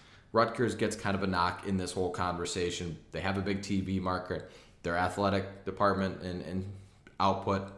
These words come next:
is kind of duty. Um, so I like that Wisconsin went out, or excuse me, <laughs> I would like that the Big Ten went out and grabbed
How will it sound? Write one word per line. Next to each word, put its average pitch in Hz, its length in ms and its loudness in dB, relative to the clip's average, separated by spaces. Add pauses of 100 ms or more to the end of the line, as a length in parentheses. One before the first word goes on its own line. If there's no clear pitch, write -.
(120)
is 82 100 -8
kind 87 320 -4
of 82 240 -2
duty. 95 460 2 (280)
Um, 85 500 -2 (340)
so 95 500 0 (920)
I 117 80 2
like 120 260 6
that 117 80 0
Wisconsin 110 440 2
went 101 140 2
out, 95 180 2
or 101 100 4
excuse 101 320 -2
me, 101 80 -2 (140)
<laughs> - 140 -12
I 104 80 2
would 104 120 4
like 117 200 6
that 104 100 -2
the 98 80 0
Big 98 180 2
Ten 98 280 0
went 95 180 2
out 90 260 2
and 92 140 -2
grabbed 95 580 2